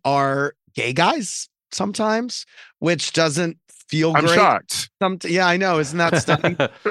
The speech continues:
Speaker 1: Uh, it's like, "Wow, I kinda thought we were all in the same." I mean, listen, that thing that happened to me,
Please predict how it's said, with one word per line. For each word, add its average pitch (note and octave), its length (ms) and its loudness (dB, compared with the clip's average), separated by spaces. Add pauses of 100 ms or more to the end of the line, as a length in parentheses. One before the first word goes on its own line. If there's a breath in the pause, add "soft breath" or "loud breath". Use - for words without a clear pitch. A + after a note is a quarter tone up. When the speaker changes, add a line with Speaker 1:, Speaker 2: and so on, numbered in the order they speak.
(180)
Speaker 1:
Uh, F#3 300 2
it's G3 220 -4
like, G#3 260 0
"Wow, E3+ 840 -2
I E3 320 -6
kinda G3 460 -4
thought F#3 320 -2
we E3+ 120 -2
were E3 180 -2
all D#3+ 340 -2
in D#3+ 140 -6
the D3+ 80 -8
same." D3+ 360 -4 (380 loud breath)
I G3+ 60 -2
mean, A#3+ 180 -4
listen, A#3+ 360 -4
that G3 200 -2
thing G#3+ 200 -2
that G#3+ 120 -2
happened F#3 400 -4
to F#3+ 140 -8
me, E3 320 -4